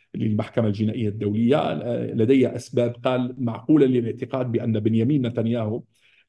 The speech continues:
رئيس وزراء إسرائيل ويوآف جالانت وزير الدفاع الإسرائيلي يتحملان المسؤولية الجنائية على جرائم الحرب والجرائم ضد الإنسانية التالية التي ارتكبت على أراضي دولة فلسطين في قطاع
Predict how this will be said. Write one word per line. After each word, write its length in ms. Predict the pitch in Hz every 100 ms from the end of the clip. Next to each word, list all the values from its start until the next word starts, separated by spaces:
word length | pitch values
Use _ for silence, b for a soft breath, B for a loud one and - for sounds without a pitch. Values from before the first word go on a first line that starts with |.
| -
رئيس 260 | 131 139 123
وزراء 280 | 110 110
إسرائيل 420 | - 120 120 175 165
ويوآف 460 | 123 127 147 117
جالانت 400 | 123 120 147 170
وزير 240 | 131 113 113
الدفاع 300 | 117 120 113
الإسرائيلي 560 | 113 - 113 143 165
يتحملان 680 | 143 160 - 147 147 170 143
المسؤولية 760 | 131 131 - 156 139 147 131 123
الجنائية 920 | 117 117 127 127 165 147 156 156 - b b b
على 220 | - 127 123
جرائم 380 | 135 135 127
الحرب 360 | 120 123 135 113
والجرائم 540 | 110 117 123 117 117
ضد 180 | 117 135
الإنسانية 680 | 120 117 117 123 127 107 - _ -
التالية 420 | - 143 131 120
التي 260 | 117 107 107
ارتكبت 520 | - 185 160 147 143
على 140 | 120
أراضي 320 | 120 120 110
دولة 220 | 110 113 107
فلسطين 480 | - 107 - 131
في 120 | 131 131
قطاع 220 | 120